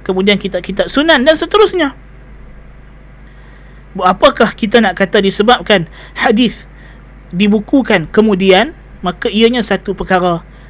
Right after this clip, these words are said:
bid'ah atau perkara baharu. Tidak, dia sekadar menyusun sahaja, sekadar mengumpul sahaja. Benda itu telah berwujud lebih awal.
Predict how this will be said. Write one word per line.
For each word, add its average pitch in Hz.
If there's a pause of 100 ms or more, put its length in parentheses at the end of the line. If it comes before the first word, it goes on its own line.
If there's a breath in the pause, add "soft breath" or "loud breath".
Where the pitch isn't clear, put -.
(100)
bid'ah 190
atau 170
perkara 185
baharu. 175
Tidak, 180
dia 320
sekadar 320
menyusun 370
sahaja, 226 (260 loud breath)
sekadar 240
mengumpul 320
sahaja. 180
Benda 196
itu 247
telah 233
berwujud 240
lebih 202
awal. 175